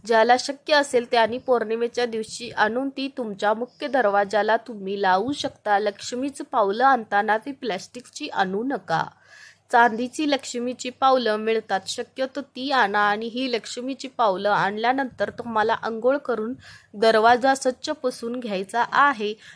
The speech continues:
त्यानंतर तुम्हाला या लक्ष्मीच्या पावलांची पूजा करून त्याची स्थापना करून लक-, तुम्हाला ती लावायची आहे.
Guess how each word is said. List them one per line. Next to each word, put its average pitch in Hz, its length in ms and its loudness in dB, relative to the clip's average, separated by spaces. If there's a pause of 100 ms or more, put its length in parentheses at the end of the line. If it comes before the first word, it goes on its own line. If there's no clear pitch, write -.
त्यानंतर 262 560 4
तुम्हाला 220 640 2
या 240 240 4
लक्ष्मीच्या 240 680 -4
पावलांची 214 680 -2
पूजा 214 500 0
करून 240 440 -4
त्याची 190 480 -6
स्थापना 208 520 -2
करून 226 480 -2
लक-, - 360 -10
तुम्हाला 208 460 0
ती 247 300 -8
लावायची 180 640 -2
आहे. 170 460 -8